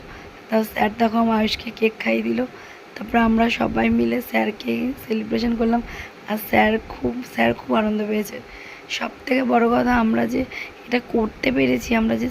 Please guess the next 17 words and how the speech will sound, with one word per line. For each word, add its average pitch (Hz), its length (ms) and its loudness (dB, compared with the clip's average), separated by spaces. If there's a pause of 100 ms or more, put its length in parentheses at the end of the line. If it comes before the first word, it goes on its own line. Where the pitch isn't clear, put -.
(120)
সাকসেস 226 540 -2
হয়েছি, 254 440 -2 (540)
যে 220 120 2
স্যারকে 220 640 2
আমরা 226 420 2 (420)
এই 214 100 2
ট্রিটটা - 480 2
দেব, 214 380 4 (500)
তো 220 160 4
এর 214 200 4
জন্য 233 240 4
আমরা 240 360 4
খুব, 247 240 -6 (140)
খুব 254 180 -8 (120)
গর্বিত, 220 520 2
মানে 233 260 4
নিজেরা, 226 460 6